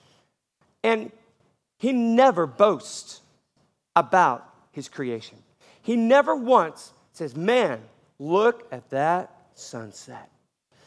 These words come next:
Man, I remember when me and Dad were thinking about the best way to provide beauty in this earth.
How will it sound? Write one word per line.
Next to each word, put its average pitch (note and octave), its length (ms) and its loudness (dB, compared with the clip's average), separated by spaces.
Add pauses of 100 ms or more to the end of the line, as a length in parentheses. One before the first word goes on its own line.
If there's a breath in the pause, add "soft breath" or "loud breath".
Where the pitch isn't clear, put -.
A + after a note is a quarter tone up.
(180 soft breath)
Man, C#3 200 -2
I D3+ 100 2
remember D#3 500 -2
when B2 220 -10
me D#3 140 -8
and C3+ 120 -10
Dad C#3 380 0 (640)
were A#2+ 40 -10
thinking D3 280 -6
about C3+ 240 -4
the A#2+ 80 -20
best C3+ 320 -6
way C#3 200 -4
to A#2+ 60 -10
provide B2 420 -10
beauty C3+ 260 -8
in C3+ 60 -8
this C3+ 220 -10
earth. C3+ 240 -6